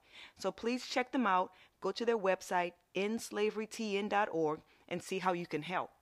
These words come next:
If you would like to be a spotlight organization on my segment, please email me at my mama said podcast at gmail dot com. Now, back to the show. Welcome back.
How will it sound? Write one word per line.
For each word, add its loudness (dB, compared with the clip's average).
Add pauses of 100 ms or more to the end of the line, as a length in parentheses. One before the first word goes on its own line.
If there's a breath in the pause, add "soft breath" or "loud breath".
(300 soft breath)
If -8
you 2
would 4
like 0
to -4
be -2
a 0
spotlight 2
organization -2
on -6
my -2
segment, -6 (220 loud breath)
please -4
email 0
me -4 (160 loud breath)
at -4
my 4
mama 2
said -6
podcast -4 (120)
at -6
gmail -4 (120)
dot 0
com. -8 (420)
Now, 0 (100)
back -4
to -6
the -6
show. -8 (2750 loud breath)
Welcome 6
back. 8